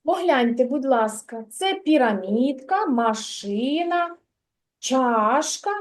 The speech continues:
і м'яч. Піраміда. Погукайте це слово.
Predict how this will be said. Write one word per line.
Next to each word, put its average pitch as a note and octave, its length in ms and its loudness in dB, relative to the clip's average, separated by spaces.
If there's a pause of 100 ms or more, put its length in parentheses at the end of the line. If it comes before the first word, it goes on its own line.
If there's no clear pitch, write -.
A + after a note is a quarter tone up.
(100)
і D#4 200 0
м'яч. C4+ 1000 2 (1120)
Піраміда. F4+ 920 4
Погукайте D#4+ 680 4
це B3+ 160 0
слово. A3 600 0